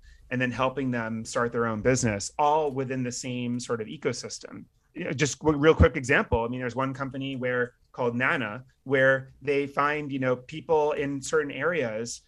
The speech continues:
where, uh, certain appliances can't get serviced. And then they actually help train these people up on how to, uh, repair those appliances and simultaneously help them, you know, be discoverable for hire. And I think that's a really exciting trend.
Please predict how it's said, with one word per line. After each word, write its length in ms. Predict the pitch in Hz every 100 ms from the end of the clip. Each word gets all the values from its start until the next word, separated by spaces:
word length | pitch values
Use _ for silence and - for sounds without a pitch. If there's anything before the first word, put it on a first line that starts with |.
| _ -
where, 400 | 135 135 135 -
uh, 140 | 139
certain 260 | 131 156 156
appliances 640 | 135 143 156 170 147 127
can't 240 | - 143 131
get 180 | - -
serviced. 600 | 170 180 117 120 - - _ -
And 80 | 139
then 100 | 139
they 120 | 135
actually 420 | 135 135 - 139
help 280 | 127 139 -
train 320 | - 151 151
these 260 | 139 127 -
people 420 | - 151 131 117
up 220 | 139 -
on 140 | 127 120
how 180 | 123
to, 200 | 127 127
uh, 40 | 120
repair 340 | 127 117 143 165
those 180 | 127 123
appliances 720 | - 120 113 113 127 117 - -
and 220 | 151 160
simultaneously 1080 | 156 143 131 127 139 143 151 139 123 113 113 _ _ -
help 320 | 131 135 131
them, 400 | 135 127 123 123 - -
you 100 | 131
know, 80 | 123
be 320 | 107 135 131
discoverable 840 | 110 127 - 151 202 120 107 113 - _ _
for 440 | _ - 135 135 135
hire. 480 | 135 214 120 90 -
And 120 | 139 135
I 80 |
think 140 | 143 160
that's 160 | 160
a 60 | 160
really 240 | 151 156
exciting 360 | 151 - 147 147
trend. 340 | - 156 92